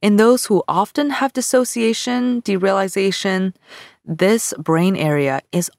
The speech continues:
always a little hyperactive. But when something stressful happens, it actually doesn't activate as much as it should.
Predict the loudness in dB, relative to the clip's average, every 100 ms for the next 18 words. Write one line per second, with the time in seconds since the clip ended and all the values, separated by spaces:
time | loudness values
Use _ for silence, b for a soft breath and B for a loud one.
0 | -8 -4 0 0 0 0 -4 -4 0 0
1 | 0 -2 -4 -4 -4 -4 -6 -8 -14 -14
2 | -20 _ _ _ _ _ 0 2 2 0
3 | 2 -2 0 0 0 -2 -4 -2 -2 -2
4 | -2 -2 -2 -4 B B B B -4 -2
5 | -2 -4 0 -2 -2 0 0 2 0 -2
6 | -4 -2 2 2 0 -2 -2 -2 -2 -4
7 | -4 0 0 0 -4